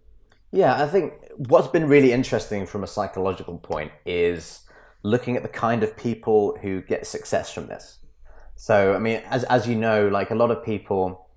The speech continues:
um, in the courses industry, people want you to just give them a checkpoint and go, "Right, here's a bullet list.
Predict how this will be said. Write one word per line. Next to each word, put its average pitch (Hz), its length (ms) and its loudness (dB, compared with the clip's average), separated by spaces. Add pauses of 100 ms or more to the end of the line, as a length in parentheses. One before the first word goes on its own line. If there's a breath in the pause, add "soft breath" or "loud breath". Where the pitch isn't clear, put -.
(140)
um, 95 200 0
in 110 100 -2
the 107 80 -2
courses 123 460 0
industry, 85 600 -6 (580 soft breath)
people 151 380 2
want 120 440 4
you 113 180 -2
to - 140 -8
just - 320 -6
give 110 280 -4
them 101 340 -4 (100)
a 85 60 -6
checkpoint - 840 -8
and 92 120 -12
go, 95 120 0
"Right, 87 200 0
here's 120 200 2
a 127 60 -2
bullet 110 500 2
list. - 580 -6